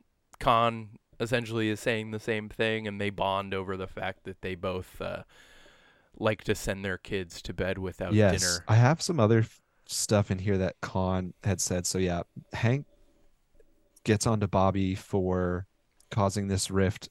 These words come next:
Speaker 2: with the neighbors. Khan gets on to Connie, telling, telling her that she's fallen in with a bad crowd, which is just
Speaker 1: Yeah.
Speaker 2: Bobby.
Speaker 1: <laughs>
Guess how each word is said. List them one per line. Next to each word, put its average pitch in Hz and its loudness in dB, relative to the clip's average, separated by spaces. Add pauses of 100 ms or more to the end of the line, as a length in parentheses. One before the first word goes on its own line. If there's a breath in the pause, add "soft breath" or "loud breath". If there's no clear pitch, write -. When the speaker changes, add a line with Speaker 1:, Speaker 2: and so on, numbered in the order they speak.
Speaker 2:
with 101 -2
the 95 -6
neighbors. 92 -2
Khan 107 -2
gets 113 -2
on 98 0
to 98 -8
Connie, 92 -4 (280 soft breath)
telling, 98 2 (160)
telling 107 2
her 104 2
that 92 2
she's - -4
fallen 98 0
in 101 0
with 98 0
a 87 0 (100)
bad 85 -4
crowd, 95 -6 (640 soft breath)
which - -6
is 101 -2
just - -2
Speaker 1:
Yeah. 127 0
Speaker 2:
Bobby. 107 6
Speaker 1:
<laughs> 359 -12